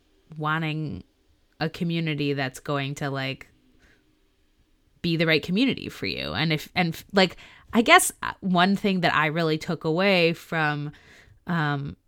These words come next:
Ellie Comfer's book was, like, if you want something to be different, like, if you wanna complain about something, then you have to, like, have a solution and want, and be ready to do a thing about it. And I do really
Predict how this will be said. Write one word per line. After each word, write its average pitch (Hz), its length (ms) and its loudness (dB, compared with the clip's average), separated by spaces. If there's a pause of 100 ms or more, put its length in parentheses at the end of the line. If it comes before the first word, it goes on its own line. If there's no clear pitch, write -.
(360)
Ellie 151 220 -4
Comfer's 143 440 -6
book 240 260 0
was, 156 140 -2
like, 139 260 -4
if - 140 -6
you 185 120 0
want 170 280 0
something 156 420 -2
to - 160 -6
be 156 680 -4 (480)
different, 165 420 -4
like, 170 180 -6
if 196 60 4
you 202 100 6
wanna 190 180 4
complain 165 420 -2
about 180 200 2
something, 202 280 0
then 156 180 0
you 151 120 0
have 143 220 -6
to, 175 120 -2
like, 147 200 -2
have 147 240 -4
a 143 40 -4
solution 165 720 -2
and 151 180 -6
want, 135 280 -4 (440)
and 156 160 -2
be 143 120 0
ready 139 260 -2
to 135 100 -2
do 135 320 -2
a - 100 -4
thing 233 240 -4
about 240 300 -2
it. 277 200 -2
And 180 140 -2
I 160 120 0
do 147 220 -2
really 139 380 -6